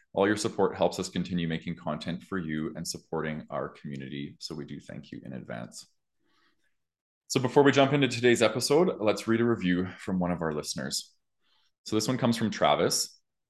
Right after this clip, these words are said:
and he was talking about the Gay Men's Brotherhood Facebook group. And he says, "This group is truly a beautiful group. So much realness,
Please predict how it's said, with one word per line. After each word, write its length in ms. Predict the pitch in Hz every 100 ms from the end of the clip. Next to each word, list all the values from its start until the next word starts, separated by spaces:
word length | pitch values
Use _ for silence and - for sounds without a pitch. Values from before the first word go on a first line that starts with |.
| _ _ _ -
and 100 | 87
he 140 | 90
was 180 | 92 87
talking 300 | - 90 107
about 320 | 98 92 87 - -
the 100 | 85
Gay 180 | 80 85
Men's 200 | 85 82
Brotherhood 560 | 80 80 78 82 76 - _ _ _ -
Facebook 360 | 123 - -
group. 260 | 87 104 -
And 60 | 92
he 80 | 87
says, 300 | - 76 - - _
"This 140 | 135
group 400 | - 120 113 -
is 180 | 95 90
truly 480 | - - 104 104 104
a 80 | -
beautiful 380 | 87 87 90 90
group. 340 | 80 71 - - _ _ _ _ _ _ _
So 180 | - 110
much 220 | 113 -
realness, 680 | 95 110 113 120 117 -